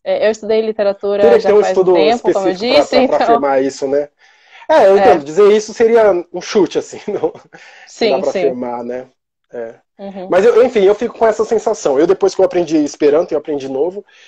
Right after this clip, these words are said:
Speaker 2: eu fiquei um pouco com essa sensação na pró-, minha própria cabeça, sabe? Como se eu conseguisse usar melhor a língua portuguesa, é, como se eu conseguisse dominar melhor o que eu sabia de língua portuguesa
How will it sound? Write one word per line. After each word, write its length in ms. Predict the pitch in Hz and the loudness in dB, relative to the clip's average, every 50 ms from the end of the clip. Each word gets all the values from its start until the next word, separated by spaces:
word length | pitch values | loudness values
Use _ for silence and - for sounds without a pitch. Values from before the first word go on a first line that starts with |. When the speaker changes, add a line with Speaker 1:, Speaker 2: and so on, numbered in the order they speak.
| _ _ _ - | _ _ _ -4
Speaker 2:
eu 100 | 156 156 | -4 -4
fiquei 180 | - - 220 | 0 -2 -2
um 40 | 202 | 2
pouco 140 | 220 220 - | 2 0 0
com 60 | 214 | 0
essa 120 | 180 190 | -4 -2
sensação 360 | 175 196 170 180 170 - 190 190 | -2 -2 -2 -2 -4 -4 -2 -4
na 60 | 175 | -2
pró-, 160 | 180 185 - - | -2 -4 -4 -2
minha 100 | 156 156 | -4 -4
própria 240 | - 180 180 170 151 | -2 -2 -2 -2 -2
cabeça, 340 | - 151 170 208 208 175 143 | -2 0 2 2 0 0 -2
sabe? 220 | - 170 165 - | -2 -2 -2 -2
Como 160 | - 165 165 - | -4 -8 -8 -6
se 120 | - 175 | -6 -6
eu 60 | 156 | -6
conseguisse 640 | - 175 156 - 151 135 147 147 139 - 151 135 127 _ _ _ - _ _ _ _ _ _ | -4 -6 -10 -10 -12 -8 -8 -8 -8 -8 -10 -10 -10 _ _ _ -20 _ _ _ _ _ _
usar 320 | - 170 143 131 160 175 165 | -6 -6 -2 -2 0 0 2
melhor 340 | 160 147 147 151 151 143 | 2 2 2 2 2 2
a 40 | 139 | 0
língua 240 | 127 139 139 135 127 | -2 -2 -4 -6 -6
portuguesa, 760 | - - 139 123 - 135 127 180 190 180 139 117 120 113 - - | -4 -4 -6 -6 -6 -8 -2 0 2 2 2 0 -4 -10 -12 -10
é, 380 | 127 123 131 127 123 127 131 - - | -8 -8 -8 -8 -8 -10 -12 -12 -10
como 140 | - 170 156 | -10 -8 -4
se 80 | - | -4
eu 60 | 175 | -4
conseguisse 420 | - - 196 - 185 170 175 - 170 | -4 -4 -10 -10 -8 -12 -10 -4 -2
dominar 380 | 214 220 214 196 196 214 233 247 | 0 0 2 2 0 0 0 2
melhor 500 | 247 208 180 170 165 180 202 226 247 _ _ _ _ _ _ _ _ _ _ _ - | 2 2 2 4 2 2 0 0 -4 _ _ _ _ _ _ _ _ _ _ _ -20
o 60 | 135 - | -12 -4
que 80 | - | -2
eu 40 | 175 | -2
sabia 240 | - 196 160 175 165 | 0 0 0 0 0
de 60 | 156 | 0
língua 180 | 160 160 151 151 | -2 -2 -4 -2
portuguesa 680 | - 160 143 151 135 139 147 160 165 - 214 196 - | -2 -2 -4 -4 -4 -2 0 0 0 -2 -4 -8 -10